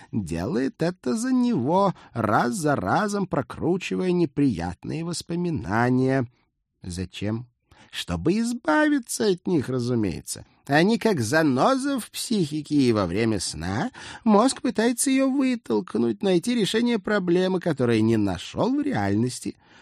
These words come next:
Мне, помню, очень долго моя бывшая жена снилась, будто снова ругаемся из-за моей работы,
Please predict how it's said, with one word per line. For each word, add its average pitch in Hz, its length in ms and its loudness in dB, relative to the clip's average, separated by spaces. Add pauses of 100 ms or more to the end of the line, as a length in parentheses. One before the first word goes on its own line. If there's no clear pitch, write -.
(280)
Мне, 147 220 6
помню, 156 380 4
очень 190 840 0
долго 190 440 2
моя 160 360 2
бывшая 156 580 0
жена 123 460 -2
снилась, 143 760 -8
будто 185 380 -2
снова 196 440 2
ругаемся 180 640 0
из-за 160 200 0
моей 160 240 2
работы, 180 600 0